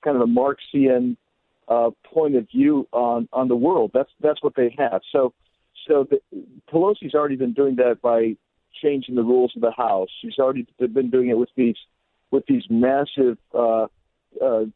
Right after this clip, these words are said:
trillions of dollars worth of, uh, relief packages that she's put. But what this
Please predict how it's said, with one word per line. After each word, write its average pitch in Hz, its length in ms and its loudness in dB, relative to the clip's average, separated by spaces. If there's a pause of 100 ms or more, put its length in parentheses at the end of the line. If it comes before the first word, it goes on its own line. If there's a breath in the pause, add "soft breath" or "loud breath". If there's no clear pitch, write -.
(120)
trillions 147 400 0
of 110 140 -2
dollars 117 480 0
worth 117 220 -2
of, 107 120 -2 (300)
uh, 107 120 0
relief 127 380 0
packages 127 480 -4
that 117 200 -4
she's 104 180 -14
put. - 160 -2 (260)
But 127 100 2
what 180 220 -2 (120)
this 208 180 0